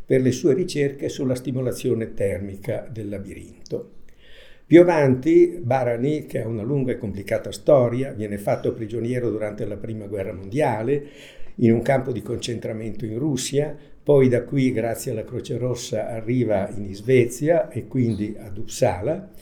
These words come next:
e muore nel millenovecentotrentasei e in suo onore viene creata la Barena Society, che è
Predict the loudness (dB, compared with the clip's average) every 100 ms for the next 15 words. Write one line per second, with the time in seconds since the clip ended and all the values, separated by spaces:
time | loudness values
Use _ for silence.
0 | -20 -20 -16 6 8 8 6 2 4 4
1 | 2 -2 -2 0 0 -2 -2 -4 -2 -2
2 | -2 -6 -8 -8 -8 -2 0 2 2 0
3 | -2 0 2 0 0 4 6 4 2 2
4 | 0 0 0 -2 -2 0 2 2 0 -4
5 | -6 -8 -14 -12 -2 -2 0 -2 2 2
6 | 2 -2 -8 -8 -4 -2 -2 -8 0 2
7 | 2 -6 -16 -16 2 8 8 6 2